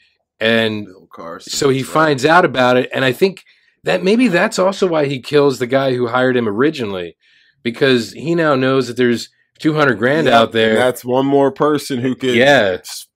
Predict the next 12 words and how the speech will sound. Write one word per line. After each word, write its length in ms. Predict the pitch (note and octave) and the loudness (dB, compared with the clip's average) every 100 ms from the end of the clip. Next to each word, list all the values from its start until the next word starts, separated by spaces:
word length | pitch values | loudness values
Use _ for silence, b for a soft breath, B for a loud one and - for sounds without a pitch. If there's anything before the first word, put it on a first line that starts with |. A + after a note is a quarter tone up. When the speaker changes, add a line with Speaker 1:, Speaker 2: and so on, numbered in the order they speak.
| - | -8
Speaker 2:
F 200 | A#2 - | -8 -6
your 120 | B2 | -6
plans 420 | - D3 D3 B2 | -4 -4 -4 -4
up. 320 | G#2 G2+ - _ - | -4 -4 -6 _ -12
Speaker 1:
So, 600 | - E3 D#3+ D#3 C#3 B2+ _ _ _ _ _ _ _ _ _ _ | -2 2 4 4 2 -4 _ _ _ _ _ _ _ _ _ _
so 280 | - - D#3+ | -6 0 4
what, 340 | D#3 D#3+ B2+ | 6 4 0
what 140 | B2+ F3 | -2 0
ends 180 | G#3 | 0
up 100 | F3 | -2
happening 640 | C3 D#3+ G3+ G#3 C#3+ B2+ B2 | -4 -2 -2 -2 -2 -2 -4
is 800 | - A#2+ A2+ A2 G#2+ G#2 - - | -2 0 0 -2 -4 -8 -12 -14